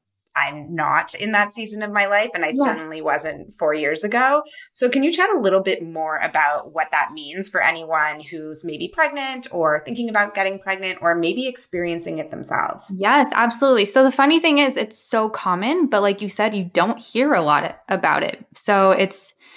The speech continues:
Speaker 2: it's just crazy. Like, I think they say up to ninety percent of pregnant women experience some degree of abdominal separation, and it's called diastasis recti. And basically what it is, is you have this connective tissue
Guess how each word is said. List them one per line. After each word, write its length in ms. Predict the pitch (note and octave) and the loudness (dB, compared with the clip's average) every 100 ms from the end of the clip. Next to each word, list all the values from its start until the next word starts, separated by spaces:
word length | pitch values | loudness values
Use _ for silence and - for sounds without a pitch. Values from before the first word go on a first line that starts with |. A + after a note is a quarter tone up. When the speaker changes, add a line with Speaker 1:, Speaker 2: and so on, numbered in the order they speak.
| - _ | -20 _
Speaker 2:
it's 160 | - G#3 | -6 -4
just 200 | G#3+ - | -6 -2
crazy. 340 | G3 F#3 F3 | 0 0 0
Like, 180 | G3 F#3+ | 0 2
I 100 | F#3 | 2
think 240 | A3 A#3 A#3 | 4 4 4
they 100 | A3+ | 4
say 240 | G#3+ F#3 | 4 4
up 160 | F3 - | 4 -2
to 500 | - - - - F#3 | -18 -20 -18 -8 -2
ninety 380 | E3+ F3+ F#3+ F3 | 0 0 -2 -6
percent 400 | - E3+ F3 D#3 | -8 -4 0 0
of 100 | - | -2
pregnant 320 | - F3 D#3 | -4 -2 0
women 200 | F3 E3 | -2 -2
experience 600 | E3 - - E3+ E3 D#3+ | -4 -6 -2 2 2 -2
some 300 | - G3 F3+ | -2 2 2
degree 480 | F3 E3+ E3+ E3+ A#3 | 4 2 2 4 4
of 180 | - G3+ | 4 4
abdominal 460 | F#3 F3+ E3 F3 F3 | 2 2 2 2 0
separation, 800 | F3 F3 D#3+ E3+ - F3+ F3 F3+ - - - | -2 -2 -2 -4 -4 -2 -2 -4 -12 -8 2
and 100 | A#3+ | 2
it's 140 | A#3+ | 4
called 220 | - C#4+ G#3+ | 2 4 4
diastasis 720 | F#3 G#3 G#3 G3 F#3+ G3+ G3 | 4 2 2 2 2 -2 0
recti. 640 | D#3+ D#3+ - - - G#3 | -2 -2 -2 -2 -2 -4
And 160 | G#3 G3 | -2 2
basically 480 | G#3 A3 - C4 A#3+ | 2 0 -4 -2 0
what 160 | G#3+ | 2
it 140 | G3+ F#3 | 4 4
is, 260 | F3 F3 | 4 2
is 180 | F#3+ F3+ | -2 -2
you 100 | G3+ | 0
have 200 | G3 G3 | 2 2
this 180 | F#3+ - | 0 -2
connective 500 | - F#3+ F3+ A#3 A#3 | -4 -2 0 -2 -2
tissue 560 | G#3+ G3 - E3+ F3+ | -2 -2 -2 0 0